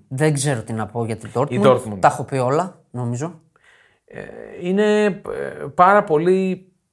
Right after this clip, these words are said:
Speaker 2: πάρα πολύ δύσκολη η συνέχεια της. Φαίνεται ότι έχει πρόβλημα.
Speaker 1: Χαμηλή ποιότητα.
Speaker 2: Στο δύο δύο, πώς έρχεται το πέναλτι. Δηλαδή, αυτό που κάνει ο Αλέ είναι για μήνυση.
Speaker 1: Πήρε το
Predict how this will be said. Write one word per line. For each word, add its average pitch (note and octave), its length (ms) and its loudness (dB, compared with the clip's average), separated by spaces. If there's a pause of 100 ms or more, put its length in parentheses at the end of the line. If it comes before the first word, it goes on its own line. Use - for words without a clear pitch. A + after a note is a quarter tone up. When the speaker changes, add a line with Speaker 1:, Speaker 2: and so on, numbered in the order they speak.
(200)
Speaker 2:
πάρα G3 260 4
πολύ F#3 220 0
δύσκολη F#3 360 0
η F3 40 -4
συνέχεια E3 480 -4
της. - 400 -14 (680)
Φαίνεται E3 840 0
ότι A#2+ 260 -4
έχει - 200 -10
πρόβλημα. A2 500 0
Speaker 1:
Χαμηλή C3+ 400 -4
ποιότητα. F#3+ 420 -8
Speaker 2:
Στο C3 360 0
δύο D3 440 2
δύο, A#2 540 -4 (840)
πώς F#3+ 320 0
έρχεται G3 360 -4
το F#3 100 -12
πέναλτι. C#3+ 500 -6 (200)
Δηλαδή, B2 500 -6
αυτό D#3 360 -2
που F3 120 -10
κάνει F3 480 0
ο A#2 180 0
Αλέ G#2+ 360 -2 (760)
είναι D3+ 320 -4
για F#3+ 440 2
μήνυση. F#3+ 520 -2
Speaker 1:
Πήρε G#3+ 180 -2
το F#3+ 80 -6